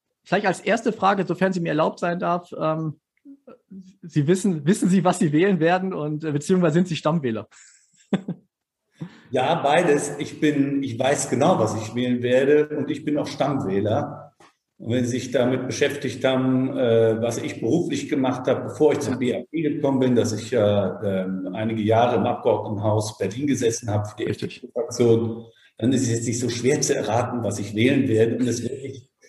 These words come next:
Speaker 2: in diesem Jahr wieder und erst recht und aus vollem Herzen tun,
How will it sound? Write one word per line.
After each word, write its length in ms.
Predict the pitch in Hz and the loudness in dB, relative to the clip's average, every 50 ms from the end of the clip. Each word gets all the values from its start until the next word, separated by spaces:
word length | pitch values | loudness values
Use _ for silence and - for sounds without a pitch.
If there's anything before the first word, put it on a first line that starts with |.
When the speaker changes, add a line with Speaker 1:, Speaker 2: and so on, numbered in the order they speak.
| _ - | _ -4
Speaker 2:
in 100 | 127 117 | -2 0
diesem 320 | 123 143 151 131 - 131 | 0 0 -2 -2 -2 0
Jahr 640 | 131 131 127 123 120 - - - - - - - _ _ _ - | 2 4 4 4 2 0 -2 -6 -10 -14 -16 -20 _ _ _ -8
wieder 680 | 107 107 151 202 180 185 185 180 175 165 170 180 - | -4 -2 0 0 2 4 6 6 6 6 4 2 -2
und 180 | 143 147 139 - | -2 -2 -2 -2
erst 360 | 156 123 117 - - - - | -2 -2 -2 -4 -8 -4 0
recht 500 | 139 185 - - - - - - - - | 0 0 0 0 -6 -10 -12 -14 -4 0
und 300 | 147 135 131 135 - - | 2 2 2 2 0 -2
aus 160 | 139 - - | -2 -2 2
vollem 240 | - 139 143 143 127 | 2 2 2 2 0
Herzen 480 | 117 131 143 143 - - - 117 104 104 | 0 0 0 0 -2 -4 -4 -4 -6 -4
tun, 420 | 113 117 117 117 110 - - - | -2 0 0 0 -2 -4 -10 -12